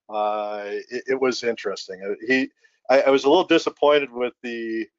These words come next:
uh, the behavior, um, based on a, a call that wasn't missed by Mister Gravellisi,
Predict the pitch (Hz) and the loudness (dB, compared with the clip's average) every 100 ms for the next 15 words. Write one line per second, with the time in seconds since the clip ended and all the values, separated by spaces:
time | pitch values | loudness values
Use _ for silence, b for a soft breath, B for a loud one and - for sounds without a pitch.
0 | _ _ _ 113 107 107 107 104 101 95 | _ _ _ -2 0 0 0 -4 -6 -10
1 | - _ - 104 110 113 135 127 101 98 | -14 _ -10 -2 -2 0 0 0 -4 -6
2 | 95 - _ b _ - 104 101 95 113 | -8 -10 _ b _ -4 -2 -2 0 2
3 | 117 - 113 107 101 _ 104 - - 127 | 2 2 2 2 -6 _ -6 -4 2 4
4 | 117 107 101 123 120 110 117 - 113 101 | 6 4 2 2 0 -4 -4 2 2 2
5 | 113 - 107 110 104 104 110 113 101 | -2 -6 -2 0 0 -4 -6 -6 -12